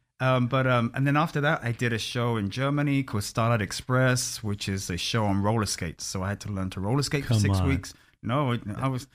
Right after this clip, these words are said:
Speaker 1: roller skate for six weeks, and then we had to learn to dance on roller skates for six weeks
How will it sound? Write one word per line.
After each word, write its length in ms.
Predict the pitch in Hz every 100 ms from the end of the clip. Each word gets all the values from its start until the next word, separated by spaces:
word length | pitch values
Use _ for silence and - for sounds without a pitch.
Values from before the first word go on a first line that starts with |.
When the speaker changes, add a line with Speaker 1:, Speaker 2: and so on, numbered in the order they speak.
| _ 123
Speaker 1:
roller 220 | 143 170
skate 240 | 175 160
for 60 | 139
six 260 | 170 -
weeks, 180 | 160 156
and 220 | 120 127
then 420 | 143 165 131 135 - _
we 80 | 131
had 120 | 123
to 40 | 127
learn 240 | 123 117
to 100 | 107
dance 520 | 110 123 127 113 - -
on 200 | 123 104
roller 260 | 104 87
skates 500 | - - 92 - -
for 140 | - 101
six 300 | 117 - -
weeks 420 | - _ -